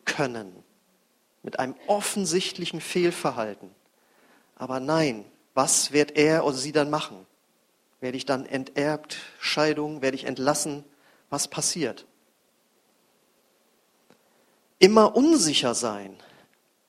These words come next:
Wie kam ich an? Was denkt er über mich jetzt? Mag sie mich?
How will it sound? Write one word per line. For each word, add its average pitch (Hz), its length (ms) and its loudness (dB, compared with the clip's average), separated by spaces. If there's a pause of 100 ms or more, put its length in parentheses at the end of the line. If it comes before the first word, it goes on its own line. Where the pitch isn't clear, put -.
(200)
Wie 135 280 -4
kam 196 300 0
ich - 180 -4
an? 135 240 -4 (2000)
Was 135 200 2
denkt 233 300 4
er 120 180 2
über 110 180 -6
mich 107 240 -12
jetzt? - 340 -12 (1700)
Mag 113 380 -2
sie 208 180 -4
mich? 254 440 -6